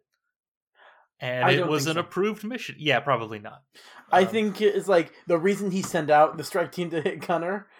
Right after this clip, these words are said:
Speaker 2: is because he needs to keep this skeleton buried.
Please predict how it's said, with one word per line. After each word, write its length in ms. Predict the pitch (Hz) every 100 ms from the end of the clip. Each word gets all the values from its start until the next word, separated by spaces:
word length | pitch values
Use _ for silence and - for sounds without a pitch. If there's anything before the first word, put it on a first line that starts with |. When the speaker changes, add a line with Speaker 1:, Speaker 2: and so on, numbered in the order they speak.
| - _ _
Speaker 2:
is 440 | 170 160 147 135 - 156 131
because 420 | 139 165 156 135
he 140 | 165
needs 180 | 151 131
to 60 | 120
keep 220 | 151 127
this 220 | 123 -
skeleton 640 | - 143 117 113 110 107 -
buried. 400 | - 110 - -